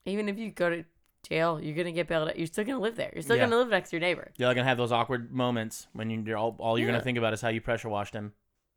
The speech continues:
Speaker 2: Let him blow his
Speaker 1: Jeez.
Speaker 2: weeds, man.
Speaker 1: <laughs> Okay, I got one. Man drove six miles with wife atop a car.
Speaker 2: Oh, good.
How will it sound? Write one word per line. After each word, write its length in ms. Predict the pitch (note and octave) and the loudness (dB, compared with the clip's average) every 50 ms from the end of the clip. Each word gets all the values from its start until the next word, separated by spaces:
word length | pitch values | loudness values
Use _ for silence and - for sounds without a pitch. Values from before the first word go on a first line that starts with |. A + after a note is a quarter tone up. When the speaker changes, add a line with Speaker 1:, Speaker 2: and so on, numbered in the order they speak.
| _ - | _ -8
Speaker 2:
Let 100 | - C#3 | -6 -4
him 60 | C#3+ C3+ | -4 0
blow 180 | C3+ C#3 C#3 | 2 2 2
his 80 | C3+ A#2+ | 2 2
Speaker 1:
Jeez. 40 | A#2+ | 0
Speaker 2:
weeds, 240 | C#3+ C#3+ A#2 G#2 G#2+ | -2 -2 -2 -4 -6
man. 180 | G2+ G2+ G#2+ - _ _ _ _ _ _ _ _ _ _ _ - | -8 -8 -8 -10 _ _ _ _ _ _ _ _ _ _ _ -14
Speaker 1:
<laughs> 80 | C#4 - - - C#5 - - - D#4+ - - - - - - - _ _ _ _ - _ - | -12 -6 0 0 0 0 0 -6 -6 -8 -8 -12 -14 -16 -20 -20 _ _ _ _ -18 _ -2
Okay, 360 | G#3 G3 G3+ F#3 D#3+ D3+ - _ _ - | 2 6 6 6 6 4 -4 _ _ -2
I 120 | - D#3 | -2 0
got 160 | E3 D#3 D3+ | 2 2 4
one. 220 | D#3 D#3 C#3+ C3+ - _ _ _ _ _ _ _ _ _ _ _ _ _ - - | 4 2 2 0 -4 _ _ _ _ _ _ _ _ _ _ _ _ _ -20 -18
Man 540 | - E3 E3 F#3 G3+ A3 A#3 A#3+ A#3+ A#3 G#3+ | -12 -6 0 2 4 6 6 6 4 4 4
drove 480 | G3+ G#3+ G#3 G3+ G3+ G3 G3 F3+ F3 - | 6 8 10 12 12 10 8 4 0 -6
six 400 | - - - A3+ G#3+ - - G3+ | -10 -2 0 0 0 0 -2 2
miles 500 | G3 G3+ G3+ G3+ G3 F3+ F3 E3+ D#3+ D#3 | 6 8 8 8 8 6 2 -2 -2 -4
with 200 | D#3 D#3 - - | -8 -8 -8 -8
wife 440 | D3 D3 D3+ D#3+ F3 F#3+ F3+ - - | 0 6 6 6 6 4 0 -4 -6
atop 360 | D#3 - - E3 F3 F#3+ - | -6 0 6 8 8 8 8
a 40 | G3 | 0
car. 520 | F#3 - F#3+ F#3+ F#3 E3 D3+ C#3 B2+ A2+ - | -10 -4 4 6 8 8 8 8 6 0 -2
Speaker 2:
Oh, 160 | - F4+ F#4+ E4+ | -2 -2 0 2
good. 580 | - E4+ F#4+ G4+ G#4 E4+ D#3 A2+ F#2 - - | 2 2 4 4 4 4 4 4 2 -2 -12